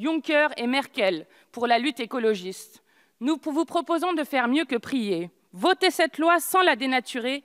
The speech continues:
qui, pour une fois, servirait les intérêts de l'humanité et de la majorité sociale de ce pays. Nous avons fortement besoin d'une transition énergétique, sans nucléaire, sans énergie fossile et avec une sobriété et une efficacité énergétique.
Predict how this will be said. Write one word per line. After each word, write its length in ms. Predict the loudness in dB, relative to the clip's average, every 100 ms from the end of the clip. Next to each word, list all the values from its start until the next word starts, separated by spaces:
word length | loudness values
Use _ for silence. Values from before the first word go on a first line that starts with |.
| _ _ -2
qui, 140 | -2
pour 240 | 2 2
une 100 | 2
fois, 360 | -2 -2 -2 -2 _ _
servirait 540 | -6 -2 -2 -2 -4
les 180 | -4 -2
intérêts 380 | -2 -2 -4 -4
de 80 | -2
l'humanité 640 | -2 -2 -4 -4 -4 -6 -10 _ -6
et 120 | -2
de 80 | 0
la 160 | 2 2
majorité 500 | 0 0 -2 -2 -2
sociale 440 | -2 -2 0 0
de 80 | 0
ce 160 | -2 -2
pays. 540 | 0 -2 -2 -12 -20 _ _ _ 0
Nous 240 | 2 4
avons 240 | 2 0
fortement 500 | -2 -4 -2 -2 0
besoin 300 | 0 0 -2
d'une 160 | -2 -4
transition 500 | -2 -2 -2 -6 -4
énergétique, 800 | 0 0 0 -4 -6 -14 -16 -20 _ _
sans 280 | -2 2
nucléaire, 560 | 2 2 0 2 4 2
sans 260 | 2 2 4
énergie 380 | 2 2 -2
fossile 480 | -2 -2 -2 -2 -2 -4 -16 -4
et 240 | 2 2 2 -6 0
avec 440 | 2 2 0 -4
une 160 | 0 0
sobriété 680 | 0 -2 0 -2 -2 -2 -2
et 20 |
une 140 | -2
efficacité 760 | -4 -6 -6 -6 -6 -10 -10 -10 _ _ -4
énergétique. 880 | -2 -2 -4 -6 -10 -14 -20 -20